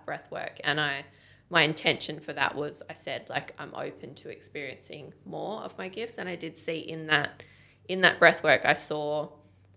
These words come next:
a spirit baby, which I've never seen. Um, so it was just, like, the blue, like, energy, and it was just the knowing that that was a spirit baby. Um, and I saw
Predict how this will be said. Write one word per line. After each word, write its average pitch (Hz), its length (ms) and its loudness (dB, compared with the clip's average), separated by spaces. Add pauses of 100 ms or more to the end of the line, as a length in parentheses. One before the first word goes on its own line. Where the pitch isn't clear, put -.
(140)
a - 60 -10
spirit 160 340 8
baby, 185 540 2
which - 160 -12
I've 160 100 -8
never 160 220 2
seen. 196 460 0 (460)
Um, 156 320 -6 (160)
so 160 180 4
it 151 60 6
was 165 160 0
just, 160 180 -6
like, - 220 -10
the 160 80 -6
blue, 139 640 -8 (120)
like, - 140 -16 (100)
energy, 226 800 4
and 160 140 2
it - 80 -2
was 160 180 -8 (220)
just - 240 -14
the 165 80 -8
knowing 147 520 -12
that - 200 -14
that - 160 -12
was - 200 -14
a - 100 -14
spirit - 340 -10
baby. - 380 -12 (440)
Um, 156 460 2 (300)
and 160 100 0
I 156 100 -2
saw 156 640 -4